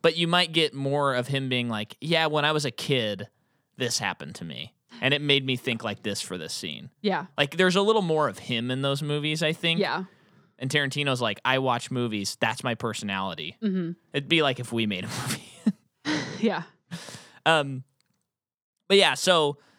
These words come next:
Speaker 1: Baker's paying him five hundred dollars to get the name of this Jackson character. And then the guy who's in the house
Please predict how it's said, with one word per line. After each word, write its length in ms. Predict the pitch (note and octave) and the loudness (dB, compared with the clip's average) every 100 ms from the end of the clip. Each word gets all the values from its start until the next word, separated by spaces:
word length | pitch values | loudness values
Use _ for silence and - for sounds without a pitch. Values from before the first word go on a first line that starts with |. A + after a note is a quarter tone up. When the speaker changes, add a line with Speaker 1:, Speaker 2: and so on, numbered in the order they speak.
| _ _ _ _ _ _ _ _ _ _ _ _ - | _ _ _ _ _ _ _ _ _ _ _ _ 2
Speaker 1:
Baker's 340 | F3+ F#3 F3 | 4 4 0
paying 260 | - E3+ D#3 | 6 6 6
him 100 | C3+ | 4
five 260 | G3+ G3+ | 6 6
hundred 180 | G3 F#3+ | 4 4
dollars 440 | D#3+ D3 C#3+ C#3 - | 4 4 4 0 2
to 60 | |
get 160 | C#3 B2+ | 0 2
the 60 | |
name 300 | B2 A#2 A2 - | 0 2 0 -2
of 380 | A2 G2 F#2+ | -2 -4 -6
this 420 | G#2 G#2+ - - - | -4 -4 -4 -8 -2
Jackson 440 | - G2+ - F2 F#2+ | 0 0 -2 -8 -8
character. 500 | F2 D2 - - - _ _ _ _ | -10 -12 -16 -18 -18 _ _ _ _
And 300 | C#3 C#3+ C#3 | 2 2 4
then 220 | C#3 C#3+ C3+ | 2 2 2
the 80 | |
guy 300 | A#2+ D3 E3+ | 2 4 6
who's 200 | F#3 D3 | 4 2
in 100 | D#3 | 0
the 80 | D#3+ | 0
house 560 | C#3+ B2 A#2 - - | 0 0 0 -2 -6